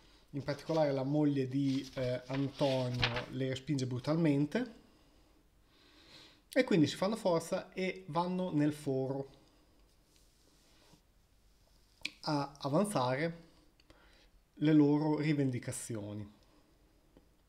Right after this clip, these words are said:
E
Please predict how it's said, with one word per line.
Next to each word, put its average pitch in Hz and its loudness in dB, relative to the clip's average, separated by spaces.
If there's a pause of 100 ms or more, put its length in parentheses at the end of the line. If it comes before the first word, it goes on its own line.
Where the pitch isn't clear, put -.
(1800)
E 127 0